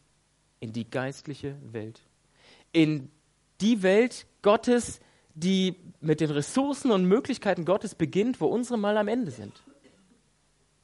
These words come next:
Und nur dann führt das zu echter Ruhe und echtem Frieden. Nicht aufgesetzt, sondern total tiefenentspannt in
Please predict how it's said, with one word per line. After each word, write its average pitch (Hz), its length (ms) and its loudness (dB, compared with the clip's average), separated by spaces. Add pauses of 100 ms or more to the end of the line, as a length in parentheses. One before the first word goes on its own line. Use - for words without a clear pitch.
(1080)
Und 170 160 2
nur 185 160 4
dann 196 280 4
führt - 280 -2
das 151 180 -2
zu 165 140 -8 (100)
echter 180 300 -4
Ruhe 165 460 -2 (120)
und 139 240 -8
echtem 151 440 -6
Frieden. 113 580 -8
Nicht 135 220 -8
aufgesetzt, 175 640 -4 (300)
sondern 139 440 -4 (220)
total 240 540 -4
tiefenentspannt 117 920 -8 (1400)
in 135 260 0